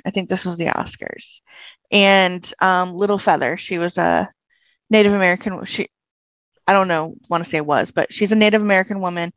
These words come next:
And, um, Marlon Brando was getting a, an award. And it was whenever it was, like, a Western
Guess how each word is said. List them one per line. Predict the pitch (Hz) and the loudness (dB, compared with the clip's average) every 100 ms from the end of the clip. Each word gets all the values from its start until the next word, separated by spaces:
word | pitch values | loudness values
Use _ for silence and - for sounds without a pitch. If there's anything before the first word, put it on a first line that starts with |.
| _ - - - _ | _ -20 -20 -20 _
And, | - 190 175 180 165 - | 0 2 4 2 0 0
um, | 175 165 170 | 2 2 2
Marlon | 175 196 208 | 2 2 2
Brando | 196 196 190 | 0 -2 -2
was | 180 - | -4 -4
getting | 180 175 170 170 - | -6 -4 -6 -12 -8
a, | 170 165 160 151 175 - _ _ _ - | -4 0 0 -2 -6 -10 _ _ _ -2
an | 180 | 0
award. | 165 151 104 - - _ _ _ - - - _ - | 0 0 0 -2 -12 _ _ _ -20 -20 -20 _ -2
And | 190 180 180 170 | 2 4 2 2
it | 180 180 | 2 4
was | 190 185 | 2 0
whenever | 180 180 175 175 180 | -2 0 2 2 0
it | 175 | 0
was, | 180 185 | -2 -4
like, | 175 | -4
a | 175 | 0
Western | 165 170 - 185 175 180 | 0 0 -2 -2 -2 -10